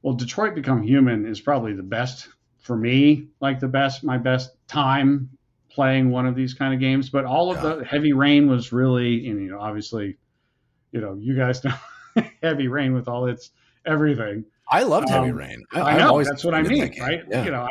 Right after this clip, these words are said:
Speaker 1: I, I hear you, you shouting, you know, the name of the lost boy right now, you know, like we
Speaker 2: Yeah.
Speaker 1: used to do back on the show, right? So,
Speaker 2: Yeah.
Speaker 1: um, yeah, I, I got a kick out of As Du-, As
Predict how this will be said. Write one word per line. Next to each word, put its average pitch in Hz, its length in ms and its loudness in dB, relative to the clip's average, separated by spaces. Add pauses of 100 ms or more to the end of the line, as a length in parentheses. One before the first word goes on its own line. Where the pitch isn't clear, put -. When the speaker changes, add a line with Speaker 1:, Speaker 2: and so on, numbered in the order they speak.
(100)
Speaker 1:
I, 143 100 0
I 151 40 2
hear 160 260 2
you, 156 460 4 (120)
you 143 280 4
shouting, 135 720 0
you 143 80 0
know, 127 160 2
the 123 100 -2
name 139 340 4
of 127 160 0
the 120 120 -2
lost 131 360 0
boy 139 240 2
right 117 240 -2
now, 120 320 -2
you 101 100 -12
know, 98 140 -10
like 107 140 -12
we 87 60 -6
Speaker 2:
Yeah. 107 120 -4
Speaker 1:
used 107 140 -16
to 107 60 -18
do 110 200 -10
back 104 260 -14
on 104 100 -12
the 101 80 -12
show, 113 280 -8
right? 117 200 -14
So, 131 280 -4 (300)
Speaker 2:
Yeah. 147 160 -8 (120)
Speaker 1:
um, 131 420 -2 (220)
yeah, 147 220 -4 (160)
I, 143 140 -2 (140)
I 139 200 -6
got 131 320 -4
a 127 60 -6
kick 156 300 -8
out 147 120 -2
of 139 100 -4
As 131 200 -6
Du-, 139 260 -4
As 123 280 -6